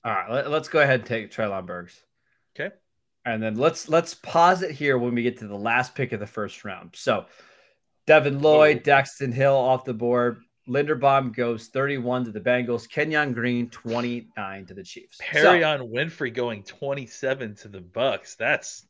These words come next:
Speaker 2: <laughs> that's
Speaker 1: Yeah,
Speaker 2: rich, man.
Speaker 1: it's a little rich. All right, so round one is over.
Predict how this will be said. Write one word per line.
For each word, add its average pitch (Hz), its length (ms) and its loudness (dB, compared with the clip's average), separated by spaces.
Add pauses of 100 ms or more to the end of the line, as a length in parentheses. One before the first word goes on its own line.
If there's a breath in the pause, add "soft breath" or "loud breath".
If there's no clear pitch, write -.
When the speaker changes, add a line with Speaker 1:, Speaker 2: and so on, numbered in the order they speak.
(160)
Speaker 2:
<laughs> - 180 -18
that's 160 360 -6
Speaker 1:
Yeah, 123 420 -4
Speaker 2:
rich, 98 100 -12
man. 98 120 -12
Speaker 1:
it's 98 80 -8
a 104 60 -14
little 107 140 -14 (280)
rich. - 180 -20 (1040 soft breath)
All 147 120 10
right, 107 180 4 (120)
so 147 400 6 (200)
round 165 420 8
one 151 180 2
is 123 140 -4
over. 113 340 -4